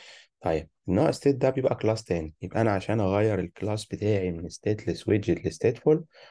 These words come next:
بحول الكلاس بتاعي بدل ما هو stateless stateful، وبكريت كلاس تاني اسمه state. ده اللي بي-، ايه؟ ده اللي بتتغير جواه ال state بتاعتي، وده اللي بي-، ايه؟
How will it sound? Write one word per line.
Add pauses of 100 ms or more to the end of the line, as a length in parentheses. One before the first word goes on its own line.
(180)
بحول
الكلاس
بتاعي
بدل
ما
هو
stateless
stateful،
وبكريت
كلاس
تاني (460)
اسمه
state.
ده
اللي
بي-،
ايه؟
ده
اللي
بتتغير
جواه
ال
state
بتاعتي،
وده
اللي
بي-،
ايه؟